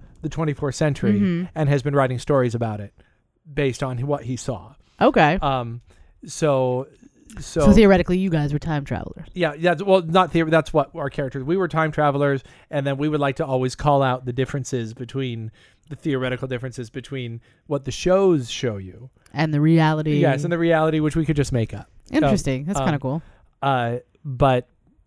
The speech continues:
Speaker 1: um, you know, there's a Bones we're not talking about, which is Karl Urban's Bones.
Speaker 2: Mm-hmm.
Speaker 1: Um, I don't want him right now.
Speaker 2: Yeah.
Speaker 1: Um, I've only seen him be a doctor once, and he chases you around and injects you with shit that doesn't work.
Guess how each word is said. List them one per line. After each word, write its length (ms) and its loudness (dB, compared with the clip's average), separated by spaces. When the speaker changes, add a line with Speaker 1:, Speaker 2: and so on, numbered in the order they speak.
Speaker 1:
um, 340 -6
you 160 -4
know, 80 2
there's 140 6
a 60 4
Bones 280 2
we're 80 0
not 160 0
talking 320 -2
about, 260 -12
which 140 -8
is 60 -8
Karl 300 -6
Urban's 380 0
Bones. 440 -18
Speaker 2:
Mm-hmm. 380 -2
Speaker 1:
Um, 420 0
I 80 4
don't 120 4
want 160 4
him 280 -2
right 160 2
now. 340 -2
Speaker 2:
Yeah. 300 2
Speaker 1:
Um, 180 -2
I've 160 -2
only 180 -4
seen 200 -6
him 120 0
be 140 -2
a 40 4
doctor 360 0
once, 340 0
and 80 0
he 120 -4
chases 440 -2
you 120 0
around 320 4
and 100 0
injects 380 0
you 60 0
with 140 2
shit 260 -2
that 80 -4
doesn't 280 2
work. 420 0